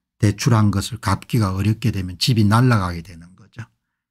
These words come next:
이런 체제가 여러분들 미국 체제지 않습니까? 예. 진짜 아슬아슬한 거죠. 개인적으로 너무나 제가 이거, 이거 사진을 보면서, 예,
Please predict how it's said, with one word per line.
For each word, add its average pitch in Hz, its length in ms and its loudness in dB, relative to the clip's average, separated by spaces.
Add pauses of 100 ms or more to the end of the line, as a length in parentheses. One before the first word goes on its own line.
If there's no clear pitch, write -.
(140)
이런 165 260 4
체제가 131 540 2
여러분들 104 320 0
미국 127 380 0
체제지 110 360 -4
않습니까? 82 640 -18 (800)
예. 113 160 -20 (760)
진짜 160 460 2
아슬아슬한 113 800 2
거죠. 113 300 -4 (1900)
개인적으로 135 520 4
너무나 127 500 4
제가 107 420 0 (160)
이거, 113 260 2
이거 101 120 0
사진을 117 480 0
보면서, 104 600 -4 (460)
예, 90 260 -20